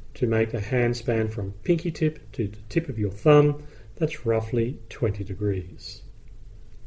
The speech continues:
We should be looking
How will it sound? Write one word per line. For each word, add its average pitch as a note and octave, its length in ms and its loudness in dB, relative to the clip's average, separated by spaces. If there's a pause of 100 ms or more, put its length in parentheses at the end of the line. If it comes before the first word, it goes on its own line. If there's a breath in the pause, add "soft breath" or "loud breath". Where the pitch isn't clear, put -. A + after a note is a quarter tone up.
(1800 soft breath)
We F#3 120 10
should A3 200 6
be F#3+ 80 10
looking B2+ 600 8